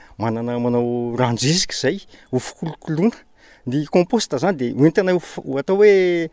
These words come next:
fatra fototra ozy ny filazan'ny zareo mahay azy. Iny izany no base amin'ny zezika,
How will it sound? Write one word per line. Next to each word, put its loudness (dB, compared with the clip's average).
fatra -6
fototra 0
ozy -2
ny 0
filazan'ny 0
zareo 2
mahay 6
azy. 2
Iny 4
izany 4
no 0
base 0
amin'ny 0
zezika, 2